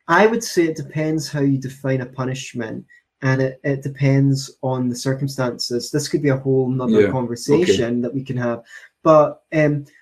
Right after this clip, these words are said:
Speaker 1: I think the problem with punishment is it focuses children on the negative consequences of their actions to them.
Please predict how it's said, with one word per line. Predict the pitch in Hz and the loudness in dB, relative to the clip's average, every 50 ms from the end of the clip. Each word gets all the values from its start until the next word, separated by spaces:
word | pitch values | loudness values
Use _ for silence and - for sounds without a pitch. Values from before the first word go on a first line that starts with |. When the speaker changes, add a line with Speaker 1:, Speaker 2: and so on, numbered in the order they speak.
| _ _ | _ _
Speaker 1:
I | - 165 | -2 -2
think | 160 - - 220 220 220 190 | 0 4 4 4 4 4 0
the | 190 | -4
problem | 185 - - - 196 190 202 208 208 220 214 208 | -6 -8 0 4 6 8 8 8 6 4 4 4
with | 196 175 - - | 4 2 0 -2
punishment | - 165 160 160 160 - - 147 139 131 131 - | -2 -2 -2 -2 -4 -4 -2 0 0 0 0 -4
is | - 135 127 127 123 123 - - | -4 -4 -2 -2 -2 -4 -4 -4
it | 156 151 151 - | -6 -8 -8 -6
focuses | - - 165 170 170 - 196 185 - 165 139 135 - - | -2 0 0 0 2 0 -2 -2 0 -2 -4 -4 -6 -6
children | - 147 139 135 135 135 131 139 139 135 135 | 0 2 4 4 4 4 4 2 2 2 2
on | 131 143 135 | 0 0 0
the | 135 135 | 2 2
negative | 135 135 135 135 139 139 - 139 135 - | 2 2 0 0 -2 -6 -8 -12 -14 -8
consequences | - 139 139 131 135 - - 143 135 135 135 - 139 131 120 - | -4 -4 -4 -4 -6 -6 -4 -4 -4 -2 -4 -4 -6 -4 -4 -6
of | 151 139 - | -8 -8 -2
their | - 139 135 135 - | 0 2 2 2 2
actions | 139 135 135 135 - - 139 135 127 123 - - | 0 -2 -2 -4 -6 -6 -4 -4 -4 -4 -8 -10
to | - - 135 127 123 120 | -10 -8 -6 -6 -6 -2
them. | 123 143 156 175 175 151 120 110 - - | 0 2 4 4 4 4 2 -2 -6 -12